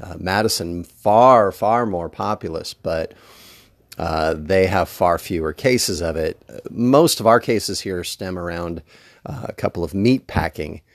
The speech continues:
plants and some things going on with the, with those things, but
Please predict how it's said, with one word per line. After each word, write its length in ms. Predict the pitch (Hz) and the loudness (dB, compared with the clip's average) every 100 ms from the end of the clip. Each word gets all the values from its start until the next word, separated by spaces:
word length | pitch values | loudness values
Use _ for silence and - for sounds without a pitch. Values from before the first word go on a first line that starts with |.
| _ _ _ - | _ _ _ -10
plants 600 | - 80 76 - - - | -6 -6 -8 -6 -6 -6
and 440 | - 82 80 82 | -8 -8 -6 -6
some 200 | - 82 | -8 -8
things 340 | 78 87 82 78 | -8 -6 -6 -6
going 300 | 85 82 82 | -6 -4 -4
on 240 | 80 80 | -6 -6
with 160 | 78 - | -8 6
the, 240 | 131 113 | 6 6
with 220 | 104 92 | 2 2
those 260 | 131 131 117 | 6 6 4
things, 240 | 95 82 | -6 -10
but 320 | - 92 87 | -6 -4 -4